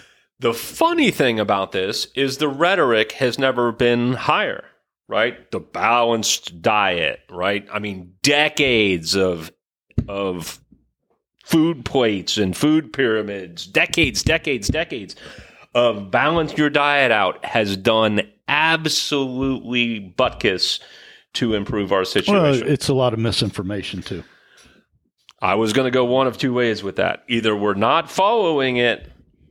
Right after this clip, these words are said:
Speaker 1: or it's not good information.
Speaker 2: No, it's, it's, uh, in, in part, it's definitely bad information backed by big money. Um, c-, case in point and why it's resonating with me. I'm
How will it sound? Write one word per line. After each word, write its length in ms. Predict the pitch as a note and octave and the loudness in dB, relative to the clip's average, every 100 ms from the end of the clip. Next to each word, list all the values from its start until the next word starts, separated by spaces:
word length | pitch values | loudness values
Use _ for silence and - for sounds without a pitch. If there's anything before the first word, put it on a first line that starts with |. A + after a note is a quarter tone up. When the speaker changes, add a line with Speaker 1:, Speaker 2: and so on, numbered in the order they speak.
| _ _ _ _ _ _ _ _ _ _ - | _ _ _ _ _ _ _ _ _ _ -2
Speaker 1:
or 160 | A2+ | 0
it's 120 | G#2+ | 0
not 220 | B2+ G#2+ A2 | -2 -2 0
good 120 | F#2+ | -2
information. 500 | E2+ F2 E2 - - _ _ | -2 -6 -8 -8 -16 _ _
Speaker 2:
No, 220 | F#3 F3 | 0 4
it's, 180 | D#3 - | 2 0
it's, 360 | - D#3+ - D#3 | 0 0 0 0
uh, 160 | D3 C#3 - | 0 0 0
in, 240 | D#3 D3+ - | 0 0 0
in 240 | D#3+ E3 | 2 2
part, 500 | - D#3+ B2 G2+ - - - - | 2 2 2 0 -6 -8 -6 -2
it's 300 | C3+ - - | -2 -2 -2
definitely 580 | A2+ C#3 D3 G#2 A#2 | 0 0 -2 -2 -2
bad 400 | G#2+ G2 A#2+ A#2+ | -2 0 2 2
information 680 | A2+ G#2 G#2+ A#2 A2 - A2 | 0 -2 -2 0 2 0 -2
backed 640 | F#2+ B2+ A2+ A2+ - - G#2+ | 0 0 0 -2 -6 -8 0
by 380 | A2+ G#2+ G#2 | 2 4 2
big 500 | F#2 G2+ F#2+ G#2+ G2 | 0 -8 -8 -6 -4
money. 360 | G#2 G2+ F#2 F2+ - - - - - | -4 -2 -4 -6 -12 -20 -20 -20 -4
Um, 440 | A2 A2 G2+ G2+ - - | 2 2 0 -4 -10 -2
c-, 160 | B2 | -2
case 360 | B2 - E3 - | 0 0 0 0
in 80 | A2+ | -2
point 320 | C#3+ B2 G2 | -2 -2 -2
and 100 | G#2 | 0
why 220 | A#2 A#2 | 2 2
it's 240 | F#2+ F#2+ G#2 | 2 -2 0
resonating 580 | B2 G#2+ G2 F#2+ F2+ | 0 2 0 -2 -2
with 180 | F#2+ - | -6 -4
me. 140 | G2+ G#2 | -2 0
I'm 340 | B2+ A2 | 0 -2